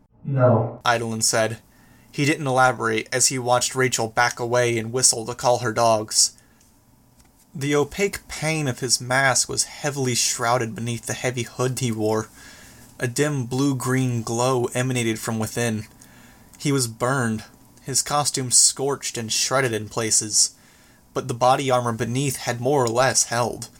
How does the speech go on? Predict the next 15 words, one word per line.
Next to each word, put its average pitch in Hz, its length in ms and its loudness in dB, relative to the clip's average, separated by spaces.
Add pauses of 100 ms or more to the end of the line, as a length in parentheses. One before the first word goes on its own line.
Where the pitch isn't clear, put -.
(520)
shaped - 420 0
to 147 80 -4
give 147 240 -2
the 143 120 0
illusion 131 560 2
that 120 100 -2
he 120 120 -2
had 139 320 -4
more 127 200 0
muscle 117 440 0
than 113 140 -8
he 110 160 -10
did, 110 400 -2 (120)
it 113 180 -6
seemed. 110 400 -2